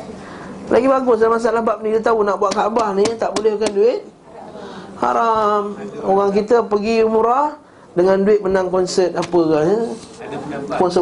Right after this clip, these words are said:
Speaker 1: bapak lagi, apa ni?
Speaker 2: Ada pendapat.
Speaker 1: Hmm?
Speaker 2: Orang Malaysia lah agaknya. Ah, umrahnya sah,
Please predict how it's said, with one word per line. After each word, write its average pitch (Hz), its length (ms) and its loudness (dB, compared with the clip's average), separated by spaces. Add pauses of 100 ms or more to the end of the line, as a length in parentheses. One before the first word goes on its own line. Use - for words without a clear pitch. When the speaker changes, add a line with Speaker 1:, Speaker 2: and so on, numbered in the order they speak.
Speaker 1:
bapak - 240 -2
lagi, 123 160 -2
apa 139 160 -2
ni? 170 60 -8 (100)
Speaker 2:
Ada 131 240 -14
pendapat. 110 480 -8 (320)
Speaker 1:
Hmm? 175 160 -4 (160)
Speaker 2:
Orang - 160 -6
Malaysia 117 240 -8
lah 95 120 -8
agaknya. 95 400 -12 (600)
Ah, 98 640 -8 (280)
umrahnya 117 440 -6 (120)
sah, 135 320 -2